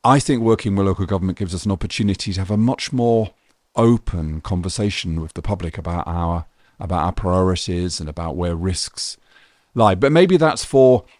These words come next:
uh, another conversation. We're hoping in the new year to launch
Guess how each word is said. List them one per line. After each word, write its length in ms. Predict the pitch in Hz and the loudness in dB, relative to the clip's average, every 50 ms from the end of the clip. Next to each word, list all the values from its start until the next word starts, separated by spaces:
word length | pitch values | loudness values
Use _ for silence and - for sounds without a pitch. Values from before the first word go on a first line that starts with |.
| _ _ - - | _ _ -4 -2
uh, 160 | 113 120 - - | -2 -2 0 0
another 500 | 123 120 117 123 135 143 120 131 110 101 | 2 4 6 6 6 6 4 4 2 2
conversation. 800 | - - 113 107 101 92 101 - - 113 107 98 - - 85 85 | 0 -4 -4 -4 -2 -2 -4 -2 0 0 0 0 -2 -4 -4 -2
We're 140 | 92 104 104 | -2 0 0
hoping 360 | 98 123 123 - - 107 98 | 0 0 0 -2 -2 -2 0
in 120 | 101 98 | 0 0
the 80 | 98 101 | 0 0
new 200 | 101 101 98 98 | 0 0 0 -2
year 320 | 95 95 104 101 95 85 82 | 0 0 0 0 0 -2 -4
to 200 | - - 98 85 | -6 -6 -8 -6
launch 400 | 82 92 90 87 82 - - | -4 -2 -4 -4 -4 -8 -10